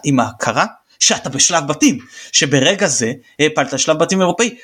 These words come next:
עכשיו זה כאן הוא עכשיו להגיד, להסתכל אחרי אלופות, שלב בתים אירופאי, אפילו כאילו מה, בקונפרנס, אבל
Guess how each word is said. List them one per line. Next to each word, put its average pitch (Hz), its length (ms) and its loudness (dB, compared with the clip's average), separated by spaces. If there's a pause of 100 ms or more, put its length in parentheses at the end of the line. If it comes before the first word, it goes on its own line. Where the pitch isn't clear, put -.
עכשיו 139 180 -2
זה 143 80 -2
כאן 277 180 0
הוא 202 100 -4
עכשיו 247 260 -2
להגיד, 202 300 0
להסתכל 202 340 0
אחרי 208 180 0
אלופות, 247 340 0
שלב 175 240 2
בתים 165 180 -4
אירופאי, 135 500 2
אפילו 156 380 2
כאילו 131 280 4
מה, 147 160 6
בקונפרנס, 165 520 0
אבל 139 120 4